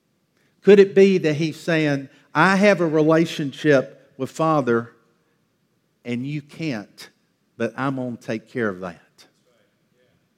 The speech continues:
I'm gonna make a place, a room for you in Father's house, in Father's family,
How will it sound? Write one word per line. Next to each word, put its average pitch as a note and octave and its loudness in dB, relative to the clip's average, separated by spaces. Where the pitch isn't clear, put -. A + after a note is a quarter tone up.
I'm F#3+ 2
gonna D#3+ -2
make D#3+ -4
a C3+ -6
place, - -6
a C#3 0
room E3+ 0
for C#3 -6
you C3 -2
in C3+ -4
Father's C3 -4
house, - -14
in C3 -16
Father's C#3+ 0
family, G2+ -10